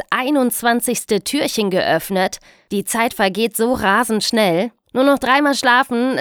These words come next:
dann ist schon Heiligabend. Ich hoffe, ihr könnt die Zeit genießen und es ist nicht allzu stressig, weil das passiert ja auch gerne mal so kurz vor Weihnachten.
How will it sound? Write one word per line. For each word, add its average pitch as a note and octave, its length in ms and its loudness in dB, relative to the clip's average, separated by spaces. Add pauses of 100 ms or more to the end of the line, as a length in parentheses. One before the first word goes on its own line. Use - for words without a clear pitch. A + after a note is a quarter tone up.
dann A#3+ 200 2
ist - 220 -2
schon A3+ 240 0
Heiligabend. A3+ 1040 0
Ich G#3 140 -4
hoffe, C4+ 160 0
ihr A#3 140 2
könnt A#3+ 220 0
die A#3 100 0
Zeit G#3+ 300 0
genießen A3+ 800 2
und A3 160 0
es G#3+ 120 -2
ist A3+ 160 0
nicht A3 180 -2
allzu G#3+ 360 0
stressig, G3 640 -2
weil F#3 380 0
das F#3+ 220 -4
passiert G#3 460 -2
ja F3+ 160 2
auch - 180 0
gerne E3 320 -2
mal E3 240 -2
so F3+ 140 -6
kurz - 360 -6
vor E3 200 -2
Weihnachten. D3+ 720 -6